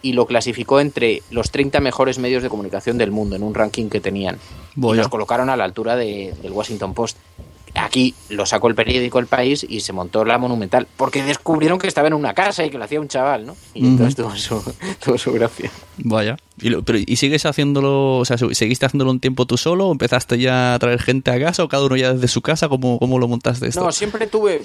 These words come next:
Speaker 1: eh, colaboradores alrededor, gente alrededor que me ayudaba, y algunos periodistas en activos, y gente a la que le pedía, pues, o que escribiera columnas, o que participara con pequeñas cosas, no siempre en audio, sino intentando,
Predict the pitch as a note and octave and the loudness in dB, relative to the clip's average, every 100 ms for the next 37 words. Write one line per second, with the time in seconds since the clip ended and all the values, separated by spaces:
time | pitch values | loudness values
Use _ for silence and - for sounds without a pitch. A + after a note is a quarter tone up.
0 | B2+ A#2+ A2+ A#2+ A#2 A#2 A2+ C#3 D#3 D#3+ | -4 -6 -6 -6 -4 -4 -2 -2 -2 0
1 | D#3+ F3 E3+ F#3+ D#3+ D3+ C#3+ C#3 D#3 D3+ | 0 0 -2 -2 0 0 2 2 2 0
2 | A2+ G#2 G#2+ B2 C#3+ C#3+ D#3+ - A#2 G#2+ | -4 -6 -2 2 4 4 0 -12 -12 -6
3 | F#2 D#2 F#2+ A#2 A2 F#2 F#2 G2 A2+ A2 | -4 -4 -2 -2 -2 -2 0 0 0 0
4 | G2 - F#3 F3 G#2+ G2 G#2+ G#2 G#2 G2+ | -2 2 4 4 2 -2 -4 -2 -4 -4
5 | G2+ F#2 F#2+ G2+ B2+ A#2+ G2+ A2+ G2+ - | -4 -4 -2 2 2 2 0 -4 -6 -8
6 | F2+ G2+ A2+ G#2 A#2 D#3+ C3+ A#2+ G#2+ G#2 | -6 0 0 2 2 4 2 0 -6 -8
7 | - G2 A2+ B2 B2+ A#2 A2 A#2 A2 - | -8 -10 -4 0 0 -2 -4 -4 -4 -2
8 | D#3 D3 C3+ C#3+ B2 B2 D3+ D3 D3+ D#3 | 0 2 2 0 2 2 4 4 2 0
9 | G#2+ G#2 G2 G2+ A#2 B2 | -4 -8 -8 -2 0 2